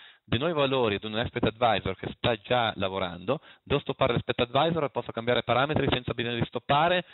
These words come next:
Allora, io so che si può lavorare, modificare in corso,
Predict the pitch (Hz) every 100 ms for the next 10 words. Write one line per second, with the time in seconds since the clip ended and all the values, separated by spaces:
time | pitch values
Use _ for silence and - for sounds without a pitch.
0 | - - - 131 123 104 101 139 202 151
1 | 151 139 123 - 123 127 - 110 113 113
2 | 110 113 113 113 110 _ _ _ _ _
3 | _ _ _ 110 117 120 - 127 120 110
4 | 120 104 98 - 101